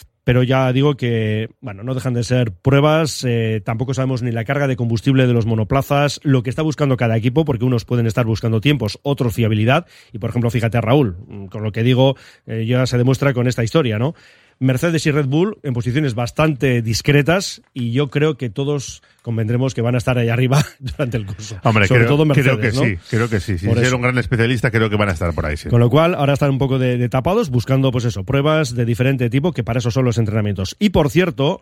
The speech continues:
Speaker 1: hay Gran Premio de Rusia. Este año cae en septiembre, y la Fórmula uno ha dicho que no tiene nada que comentar al respecto.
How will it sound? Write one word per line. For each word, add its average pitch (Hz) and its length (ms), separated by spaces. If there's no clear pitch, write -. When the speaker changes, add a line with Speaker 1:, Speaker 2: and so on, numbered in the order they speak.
Speaker 1:
hay 143 400
Gran 120 220
Premio 120 200
de 110 80
Rusia. 107 400
Este 98 160
año 139 220
cae 120 100
en 113 80
septiembre, 147 720
y 135 100
la 120 120
Fórmula 170 360
uno 160 320
ha 151 80
dicho 156 240
que 139 120
no 139 100
tiene 143 180
nada 139 240
que 120 100
comentar 113 300
al 107 80
respecto. - 380